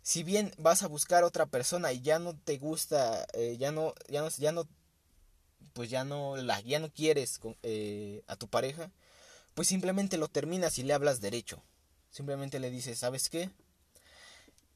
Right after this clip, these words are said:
Esto no está funcionando. Hay que dejarnos. ¿Sabes qué? Sigue tu vida y yo sigo la mía". Eso es lo que se hace en esas circunstancias. Pero cuando te piden un tiempo,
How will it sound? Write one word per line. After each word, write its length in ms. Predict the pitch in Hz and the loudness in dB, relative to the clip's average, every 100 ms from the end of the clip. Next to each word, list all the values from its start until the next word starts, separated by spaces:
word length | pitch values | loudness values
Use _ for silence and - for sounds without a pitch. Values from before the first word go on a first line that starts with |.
| - | 8
Esto 460 | 214 208 - - 147 | 10 10 6 4 0
no 180 | 147 | 0
está 240 | 156 - 156 | 0 2 0
funcionando. 840 | 147 139 - 120 131 135 135 156 _ _ _ _ _ _ _ _ _ _ _ _ _ _ _ _ - | -4 -8 -8 -6 -6 -4 -6 -8 _ _ _ _ _ _ _ _ _ _ _ _ _ _ _ _ -12
Hay 100 | 110 | -8
que 100 | 110 | -6
dejarnos. 640 | 110 151 135 101 - - _ - | -4 -4 -4 -8 -16 -20 _ -14
¿Sabes 220 | 107 - | -8 -6
qué? 200 | 143 147 _ _ _ _ | -8 -10 _ _ _ _
Sigue 220 | - 139 | -6 -4
tu 120 | - 123 | -4 -2
vida 400 | 165 165 175 - _ _ _ _ _ - | 2 2 2 -2 _ _ _ _ _ -4
y 100 | 139 | 0
yo 120 | 127 | 2
sigo 220 | 139 127 | 2 2
la 140 | 127 135 | 2 0
mía". 260 | 143 98 - _ _ | -4 -8 -16 _ _
Eso 280 | - 220 226 | 2 4 4
es 60 | 220 | 2
lo 120 | 202 | -2
que 100 | 156 | -2
se 100 | 147 | -2
hace 180 | 139 - | -2 -4
en 200 | 110 123 | -6 -2
esas 560 | 160 175 - 160 - - - - - | 0 0 0 -2 -4 -12 -18 -20 -4
circunstancias. 880 | - 196 185 175 165 - 143 139 98 | 4 4 4 0 -2 0 0 0 -6
Pero 180 | - 147 | -2 0
cuando 300 | 160 165 165 | 2 0 -4
te 120 | 190 | -6
piden 300 | 185 247 247 | -2 2 2
un 160 | 247 240 | 2 -2
tiempo, 600 | - 214 185 185 190 | -2 -2 -2 -4 -6